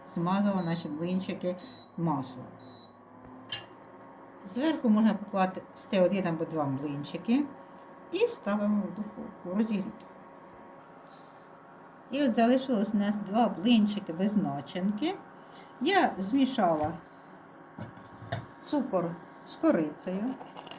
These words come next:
трішки кориці, більше цукру. І от зробила такий солодкий блинчик. Гляньте, який гарний вийшов. І отак можна його їсти.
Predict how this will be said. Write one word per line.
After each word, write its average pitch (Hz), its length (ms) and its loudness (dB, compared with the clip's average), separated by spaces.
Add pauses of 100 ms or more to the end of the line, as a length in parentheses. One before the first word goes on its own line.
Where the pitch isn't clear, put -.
(400)
трішки 320 320 2
кориці, 214 500 0
більше 208 460 2
цукру. 262 300 -4 (2000)
І 453 180 -6
от 285 140 0 (440)
зробила 196 420 -2
такий 233 320 -4
солодкий 156 560 -6
блинчик. 156 440 -6 (120)
Гляньте, 151 320 -6
який 170 240 -6 (160)
гарний 165 420 -4
вийшов. 185 400 -8 (260)
І 320 40 -2
отак 202 360 -4 (1200)
можна 170 480 -6 (200)
його 160 300 -10 (920)
їсти. - 340 -10